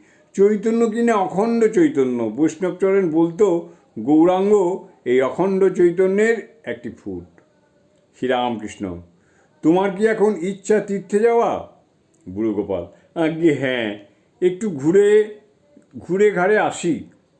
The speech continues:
রাম বুড়ো গোপালের প্রতি, ইনি বলেন, "বহুদকের পর কুটিচক,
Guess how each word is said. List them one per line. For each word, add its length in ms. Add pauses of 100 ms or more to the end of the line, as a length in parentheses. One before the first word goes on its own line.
(420)
রাম 420 (300)
বুড়ো 360
গোপালের 420
প্রতি, 320 (120)
ইনি 220
বলেন, 500 (500)
"বহুদকের 920
পর 360 (320)
কুটিচক, 640